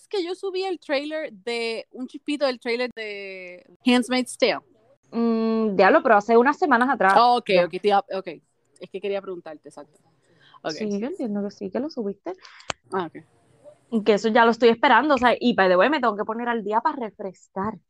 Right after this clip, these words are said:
Speaker 2: porque tú sabes,
Speaker 1: Sí.
Speaker 2: <laughs> tengo que refrescar.
Speaker 1: Ah, hay que hacerlo
Speaker 2: Eh,
Speaker 1: porque, yeah, we need a
Speaker 2: sí.
Speaker 1: refresh.
Speaker 2: Bueno, pues nada, o sea, ya les di taller, les di un par de cosas que pueden ver. Así que, pues nada, hasta aquí llegamos. Que tengan un
Speaker 1: Hasta
Speaker 2: buen
Speaker 1: aquí.
Speaker 2: fin de semana, no de conciertos de Bad Bunny.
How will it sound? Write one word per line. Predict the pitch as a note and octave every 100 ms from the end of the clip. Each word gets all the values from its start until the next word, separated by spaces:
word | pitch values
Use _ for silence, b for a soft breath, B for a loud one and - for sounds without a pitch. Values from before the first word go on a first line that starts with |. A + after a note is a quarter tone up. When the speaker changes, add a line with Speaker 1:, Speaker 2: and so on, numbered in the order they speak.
| _
Speaker 2:
porque | F#3+ F3+
tú | -
sabes, | - - - E4 D#4+
Speaker 1:
Sí. | D#4
Speaker 2:
<laughs> | - - A#3 G#3 F#3+
tengo | F#3 F#3+
que | -
refrescar. | A3 - - - -
Speaker 1:
Ah, | F#3+
hay | F#3+
que | G3+
hacerlo | G3 A3+ C#4+ C#4+
Speaker 2:
Eh, |
Speaker 1:
porque, | F#3 E3 E3+ - _
yeah, | - C#3+ D#3
we | F#3 E3+
need | E3+
a | E3
Speaker 2:
sí. | A3
Speaker 1:
refresh. | A3+ C#3+ - - _ _
Speaker 2:
Bueno, | C4 C#4+ F#4+ F4
pues | D4+ B3+
nada, | B3+ A#3+ F4+ G#4+
o |
sea, | D#4+ C4+
ya | A3 G#3
les | G3 F#3
di | A3
taller, | G#3 G3 G3+ C#4 F#4+ G#4 F4
les | B3+
di | G#3 G#3
un |
par | G3 F#3+
de | G3
cosas | G3 A3 G#3+
que | G#3+
pueden | G3+ G3 G3 G3+ G#3
ver. | A#3 D#4 F4+ C#4 C4+ C#4 D4+ _ _ b b b -
Así | G#3+ G3 G#3+ G3
que, | G#3 A3 B3 B3
pues | A#3+ A3
nada, | G#3 A3+ E4
hasta | -
aquí | A3 G#3
llegamos. | G#3+ A3 C#4 F#4
Que | B3+
tengan | G#3+ G#3 A#3
un |
Speaker 1:
Hasta | B3
Speaker 2:
buen | C4+ B3
Speaker 1:
aquí. |
Speaker 2:
fin | C4+
de | C#4
semana, | D4 D4+ D#4+ D#4+
no | C#4 C4 C4+ D#4
de | F4+
conciertos | D#4+ C4 B3 A3 B3 A#3+
de |
Bad | A3+ G3+
Bunny. | F3+ F3+ D#3+